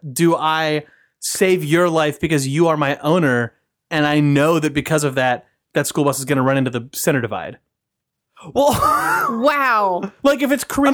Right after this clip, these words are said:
Speaker 2: mean, at one point, an engineer has to start making these assessments, right? Like, okay, if I am a car and I have a hundred percent certainty that I'm either going to hit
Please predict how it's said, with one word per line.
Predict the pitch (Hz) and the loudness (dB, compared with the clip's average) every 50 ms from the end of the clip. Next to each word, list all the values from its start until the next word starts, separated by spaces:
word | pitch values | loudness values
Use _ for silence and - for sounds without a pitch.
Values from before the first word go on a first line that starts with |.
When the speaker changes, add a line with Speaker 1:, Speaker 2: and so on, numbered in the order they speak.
| 311 302 | 2 2
Speaker 2:
mean, | |
at | 294 269 226 | 2 2 2
one | 254 311 339 | 2 0 0
point, | - 247 262 240 - - | 0 -2 -2 -2 0 -2
an | 202 208 | -4 -2
engineer | 190 214 220 208 208 196 196 196 202 185 | -2 -2 -2 0 0 0 0 -2 -2 -2
has | 175 170 151 - | -2 -4 -6 -6
to | 151 | -4
start | - 170 160 147 | -4 -2 -2 -2
making | 151 156 156 - 151 143 | -4 -6 -6 -6 -8 -8
these | 135 127 120 - - _ _ _ | -6 -8 -8 -10 -14 _ _ _
assessments, | 131 131 - - 156 147 143 - 113 110 104 110 - - | -12 -10 -6 -6 -6 -6 -6 -8 -12 -18 -18 -16 -12 -10
right? | 117 117 131 143 135 - | -8 -6 -6 -6 -6 -6
Like, | 131 123 120 117 113 - | -6 -6 -6 -6 -2 0
okay, | 160 160 - 170 135 120 113 - _ _ _ _ _ | 0 0 0 -2 -4 -4 -6 -8 _ _ _ _ _
if | - 175 160 - | -4 -4 -2 -2
I | 160 175 | -2 -2
am | 190 190 | -2 -2
a | 190 | -4
car | 190 - - 165 151 139 131 131 | -4 -2 0 2 2 2 0 -2
and | - 139 139 | -2 -4 -2
I | 139 135 131 | -2 -2 -2
have | 127 139 131 131 | -2 -2 -4 -4
a | 123 131 | -4 -4
hundred | 127 107 156 151 139 | -4 -4 -6 -6 -4
percent | 143 131 - - 135 127 - _ - | -6 -6 -6 -6 -6 -8 -8 _ -10
certainty | - - 135 113 131 123 - 123 | -8 -6 -6 -6 -8 -8 -8 -8
that | 113 113 | -6 -6
I'm | 113 113 123 | -6 -4 -2
either | 123 123 117 120 120 | -4 -2 -4 -4 -4
going | 120 123 120 120 113 | -4 -6 -6 -6 -6
to | 120 | -8
hit | 104 120 131 117 - | -6 -6 -6 -6 -8